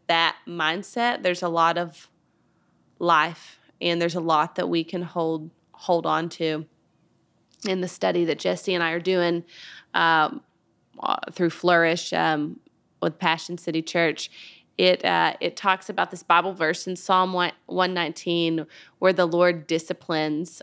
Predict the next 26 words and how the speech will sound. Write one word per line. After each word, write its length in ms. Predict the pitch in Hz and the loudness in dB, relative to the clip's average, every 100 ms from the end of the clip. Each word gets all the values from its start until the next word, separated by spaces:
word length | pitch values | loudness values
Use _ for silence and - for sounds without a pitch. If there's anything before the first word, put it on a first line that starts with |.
| - | -8
um, 380 | 180 180 180 175 | -4 -4 -6 -10
someone. 640 | - 175 160 65 208 190 - - | -6 -6 -4 -4 -6 -10 -12 -2
And 340 | 170 165 165 | 0 0 0
we 120 | 175 | 2
were 100 | 185 | 2
talking 480 | 190 - 160 170 185 | 0 -2 -2 -2 -6
about 340 | 180 170 160 165 | -4 -2 -2 -4
the 60 | |
difference 480 | 165 156 - 160 - | -6 -6 -4 -8 -6
between 460 | - - 180 165 165 - - _ 165 | -10 -4 0 0 -2 -12 -20 _ 0
discipline 640 | 180 180 190 - 170 165 | 0 0 -4 -2 -2 0
and 120 | 165 | -2
correction 520 | - 160 151 - 175 | -2 -2 -2 -4 -2
and 140 | 165 160 | -2 -2
punishment. 680 | 202 208 196 - 165 160 - - - - | 0 0 -4 -8 -4 -6 -8 -20 -20 0
And 80 | 202 | 2
I 100 | 196 | 2
think 320 | 208 202 202 | 0 -2 -2
that 140 | 170 170 | -4 -4
the 80 | |
same 300 | 180 - 165 | -4 -4 -2
is 200 | 170 175 | -2 -4
true 240 | - 180 175 | -6 -2 0
in 180 | 165 165 | 0 0
this 220 | 170 - | -2 -6
case. 520 | - 175 160 170 - | -6 -4 -4 -8 -14